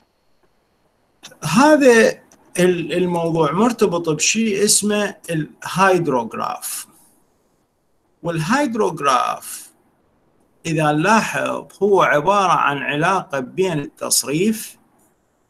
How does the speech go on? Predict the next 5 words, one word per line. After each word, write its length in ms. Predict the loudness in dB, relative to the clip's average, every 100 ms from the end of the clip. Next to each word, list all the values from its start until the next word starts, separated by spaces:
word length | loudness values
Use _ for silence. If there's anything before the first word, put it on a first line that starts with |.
| _ _
والزمن. 960 | 0 2 2 -2 -2 2 2 2 -2 -6 _ _ _ _ _ _ _ _ _ _ _ _ _ _ _ _ _ _ _ 0
علاقة 400 | 2 2 0 -8
بين 320 | -6 -6 -4
التصريف 800 | -6 -2 0 0 -4 -8 -12 _ _ -4
والزمن. 520 | 0 0 -2 -6